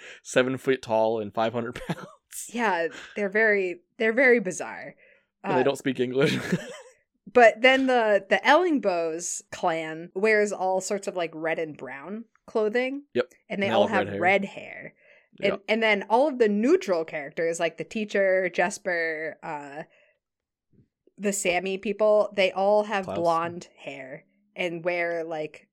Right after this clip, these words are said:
Speaker 2: bluish, blue and red clothing, along with Klaus, who, uh, you don't see the color. He's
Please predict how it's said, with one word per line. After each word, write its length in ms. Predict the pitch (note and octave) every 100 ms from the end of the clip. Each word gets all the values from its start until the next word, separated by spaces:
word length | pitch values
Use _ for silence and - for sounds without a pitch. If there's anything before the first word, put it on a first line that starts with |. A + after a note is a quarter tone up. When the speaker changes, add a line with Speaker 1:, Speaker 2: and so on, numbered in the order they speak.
| _ -
Speaker 2:
bluish, 720 | F3+ F3+ F3 F3 - - - _ _
blue 220 | F#3 F#3+ F#3
and 300 | F3 G3 F#3
red 280 | D3+ C3 C#3+
clothing, 540 | C#3+ C#3 - F#3 D#3
along 220 | F#3 G#3
with 140 | G3+ G3+
Klaus, 440 | G3+ F3 E3 -
who, 400 | - F3 D#3+ D#3+ -
uh, 60 | G3 -
you 180 | F#3+ A3
don't 260 | G#3+ G#3
see 220 | - F3 E3
the 120 | D#3+
color. 200 | - D#3+
He's 260 | E3+ E3+